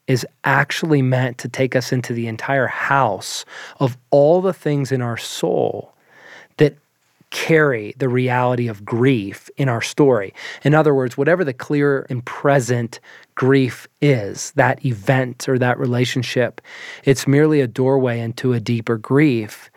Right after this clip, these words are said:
that God is wanting us to revisit. And so this is a bold and brave and essential question.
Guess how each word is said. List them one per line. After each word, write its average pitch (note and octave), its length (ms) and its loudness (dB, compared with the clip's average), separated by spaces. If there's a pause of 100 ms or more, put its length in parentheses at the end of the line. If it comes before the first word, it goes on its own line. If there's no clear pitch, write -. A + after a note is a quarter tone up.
(300)
that B2+ 220 0
God B2 340 4
is B2+ 260 -2
wanting A#2+ 600 -2
us A2+ 300 -6
to - 140 -2
revisit. A2+ 640 0 (520)
And C#3 120 2
so C3 200 2
this C#3 480 2
is C3+ 100 0
a B2 80 2
bold B2+ 420 2
and C#3 160 -2
brave A#2+ 480 0
and B2 120 -2
essential A#2 840 -4
question. - 560 -2